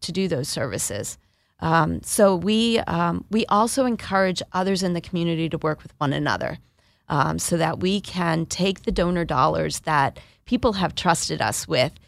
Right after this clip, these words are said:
and use them in the most effective and efficient ways. And sometimes that means,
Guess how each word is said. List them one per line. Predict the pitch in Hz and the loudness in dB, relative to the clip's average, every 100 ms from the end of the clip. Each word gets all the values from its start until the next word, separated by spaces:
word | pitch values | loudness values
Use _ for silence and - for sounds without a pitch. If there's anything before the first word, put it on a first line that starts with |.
| _ _ - | _ _ 0
and | 175 190 | 2 4
use | 202 220 | 2 2
them | 220 190 | 0 0
in | 170 160 | 2 0
the | |
most | 156 156 - | 0 -2 -4
effective | - - - 180 165 | -4 -4 -2 -4 -2
and | 156 | -4
efficient | 117 160 - 139 - | -4 -4 -2 -2 0
ways. | 147 98 107 - _ - | 2 2 -2 -10 _ -2
And | 190 | 0
sometimes | - 254 320 - 175 165 165 - | 2 2 2 -2 0 0 -2 0
that | 175 175 - | 4 4 2
means, | 180 165 160 170 | 0 0 0 -2